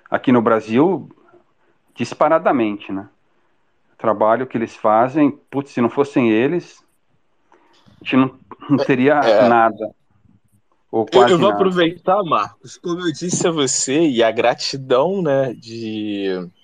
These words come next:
Speaker 2: de ao ter o contato com, com o seu trabalho, com, com os seus vídeos, é, fora o aprendizado, ser um estímulo a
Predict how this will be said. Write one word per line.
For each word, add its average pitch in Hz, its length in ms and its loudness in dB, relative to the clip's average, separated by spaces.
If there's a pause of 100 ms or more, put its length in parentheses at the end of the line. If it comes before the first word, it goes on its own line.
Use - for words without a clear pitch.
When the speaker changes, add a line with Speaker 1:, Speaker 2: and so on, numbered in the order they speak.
(680)
Speaker 2:
de 120 140 -4
ao 131 100 2
ter - 140 -2
o 135 80 4
contato 131 680 -2
com, 113 600 -4
com 123 160 -4
o 113 60 -10
seu - 240 -4
trabalho, 104 720 0
com, 107 220 -14 (280)
com 117 180 -6
os 113 100 -6
seus 104 340 -4
vídeos, 104 800 -8
é, 98 480 6 (960)
fora - 400 0
o 151 40 2
aprendizado, 123 1300 -2
ser - 240 -4
um 151 160 -2
estímulo 214 1040 -4 (500)
a 156 360 -6